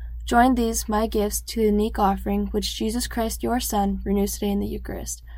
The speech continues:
Grant, I pray, that guided by the Holy Spirit and united to the Sacred Heart of Jesus, my life this day may be of service to you and to all you've sent into my life, so that we can continue to respond with love to the mystery of your call to be your special people.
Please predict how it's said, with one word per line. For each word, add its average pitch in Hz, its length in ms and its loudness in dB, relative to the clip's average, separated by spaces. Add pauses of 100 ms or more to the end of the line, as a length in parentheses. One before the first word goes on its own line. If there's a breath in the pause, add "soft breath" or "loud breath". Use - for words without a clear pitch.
(440 loud breath)
Grant, 226 300 2
I 277 100 4
pray, 214 380 2 (160)
that 208 160 -2
guided 202 300 4
by 220 120 0
the 214 160 0
Holy 214 220 2
Spirit 196 580 2
and 208 100 0
united 202 440 2
to 247 80 -4
the 226 80 0
Sacred 208 340 0
Heart 214 140 0
of 214 100 0
Jesus, 196 520 -2 (140)
my 208 160 4
life 196 240 6
this 240 160 0
day 214 200 4
may 208 160 2
be 202 100 2
of 190 100 0
service 190 340 0
to 226 120 -2
you 190 240 2 (480 loud breath)
and 214 160 0
to - 100 0
all 208 120 6
you've 202 100 4
sent 202 160 2
into 196 160 0
my 202 140 0
life, - 240 -6 (360 loud breath)
so - 160 -4
that 233 120 2
we 226 120 4
can 240 140 2
continue 233 460 2
to 226 140 -4
respond 214 380 2
with 233 180 -2
love 196 340 2
to - 80 -10
the 214 80 -2
mystery 202 300 0
of 226 60 -4
your 233 80 -2
call 190 300 -2
to - 140 -8
be 196 100 -6
your 202 120 -2
special 202 380 -6
people. 196 400 -2